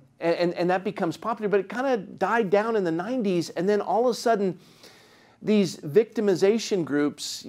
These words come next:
L G B T and folks that, you know, folks that are overweight, they started to take their sin and say, "Okay, look,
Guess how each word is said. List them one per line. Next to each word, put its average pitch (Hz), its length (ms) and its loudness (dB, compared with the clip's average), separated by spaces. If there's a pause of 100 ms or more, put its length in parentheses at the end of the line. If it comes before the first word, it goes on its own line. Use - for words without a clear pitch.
(140)
L 165 140 6
G 165 160 -4
B 160 160 -4
T 208 540 0
and 139 320 -2
folks 175 320 0
that, 156 200 2
you 165 80 -2
know, 139 220 -2 (380)
folks 185 220 4
that 180 100 4
are 160 120 0
overweight, 165 920 2 (560)
they 175 100 6
started 226 460 0
to 185 100 0
take 196 360 0
their 160 160 2
sin 214 360 2
and 151 140 -2
say, 165 300 2
"Okay, 180 500 0
look, 196 400 2